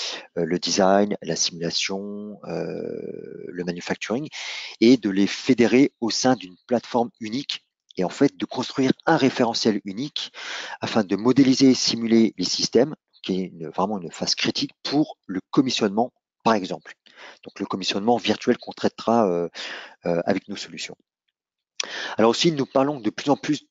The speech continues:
de gestion de la configuration, donc logicielle, par exemple. Donc, gestion de configuration ou,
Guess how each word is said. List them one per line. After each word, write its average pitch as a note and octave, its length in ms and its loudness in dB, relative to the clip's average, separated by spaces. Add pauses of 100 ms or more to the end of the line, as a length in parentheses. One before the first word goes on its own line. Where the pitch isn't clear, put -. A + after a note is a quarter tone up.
(100)
de A2 100 0
gestion C#3 360 2
de A#2+ 60 0
la G2 80 2
configuration, G#2 680 -2 (240)
donc - 180 -18
logicielle, G#2 560 2 (100)
par - 120 -4
exemple. - 340 -8 (440)
Donc, E2+ 140 -8
gestion B2+ 300 4
de - 40 -8
configuration A#2+ 920 0 (160)
ou, C3+ 360 -4